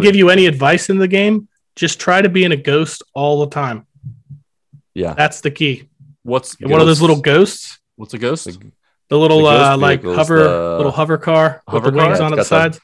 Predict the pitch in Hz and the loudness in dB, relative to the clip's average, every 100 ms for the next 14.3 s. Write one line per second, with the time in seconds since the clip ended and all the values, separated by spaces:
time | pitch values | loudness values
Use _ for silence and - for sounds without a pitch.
0 | - - - 117 107 95 107 113 117 117 | -20 -20 -4 -4 -2 -4 -4 -4 -4 -4
1 | 120 151 147 123 113 113 120 117 98 92 | -4 -4 -4 -8 -10 -8 -6 -6 -6 -6
2 | 87 - 85 82 82 - - 104 104 - | -6 -8 -8 -8 -8 -16 -8 -6 -6 -10
3 | 92 92 92 95 95 90 85 85 82 139 | -10 -8 -8 -8 -8 -10 -12 -14 -12 -4
4 | 175 156 139 151 143 143 160 156 143 - | -2 0 0 0 -2 -2 0 0 -2 -2
5 | 143 135 92 139 - _ _ _ - 98 | -2 -2 -2 -4 -6 _ _ _ -6 -4
6 | 95 80 - 101 113 113 _ _ _ 113 | -4 -6 -10 -6 -6 -6 _ _ _ -8
7 | 120 120 - 98 104 110 87 - 165 175 | -6 -6 -8 -8 -6 -6 -10 -2 0 2
8 | 170 160 156 - 151 139 139 139 143 131 | 0 2 0 0 -2 -2 0 2 2 0
9 | 131 131 139 156 190 185 147 - 175 175 | -6 -6 -4 0 0 0 -4 -4 -2 -4
10 | 170 139 139 135 131 151 151 143 151 147 | -4 -8 -8 -8 -6 -4 -4 -6 -4 -2
11 | 147 147 _ _ _ _ _ _ - 151 | -2 -4 _ _ _ _ _ _ -2 0
12 | - 175 151 139 160 147 160 131 139 135 | 2 2 2 0 -2 0 -2 0 -2 -2
13 | 131 135 120 131 131 120 135 - 123 120 | -4 -6 -8 -8 -8 -10 -12 -14 -14 -12
14 | 123 127 131 | -14 -16 -20